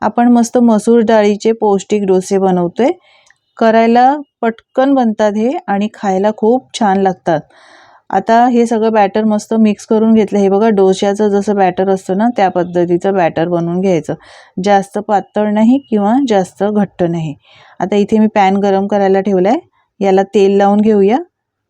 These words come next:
गॅसची फ्लेम फास्ट करून मी पॅन गरम केलाय. त्यानंतर गॅसची फ्लेम स्लो करायची आणि तेल लावल्यानंतर टिश्यू पेपरने पुसून घ्यायचं.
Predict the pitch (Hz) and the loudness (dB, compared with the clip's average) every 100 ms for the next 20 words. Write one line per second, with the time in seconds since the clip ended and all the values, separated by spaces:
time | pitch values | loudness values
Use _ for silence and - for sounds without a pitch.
0 | - 214 214 214 247 233 233 233 247 196 | -6 -2 -2 -2 -4 0 2 2 2 0
1 | 214 - 226 220 220 226 214 196 202 202 | 0 -2 0 2 2 0 0 0 0 0
2 | 196 202 202 185 214 254 214 185 190 180 | 0 0 0 0 0 0 -2 -2 -4 -2
3 | 214 302 - _ _ - 202 202 - 214 | -2 -2 -8 _ _ -6 -4 -4 -2 -4
4 | 208 214 226 - 208 233 240 208 185 175 | 0 0 0 0 0 2 0 0 0 -2
5 | 247 330 _ _ _ _ _ _ - 226 | -6 -8 _ _ _ _ _ _ -2 0
6 | 208 220 226 226 226 220 196 214 208 185 | 2 0 0 0 2 0 0 -2 -2 -4
7 | 202 254 269 _ 226 202 226 202 190 185 | -4 -4 -6 _ -6 -4 -2 -4 -4 -4
8 | 185 294 349 220 185 190 180 170 131 - | -2 -4 -2 -4 0 -2 0 0 -2 -6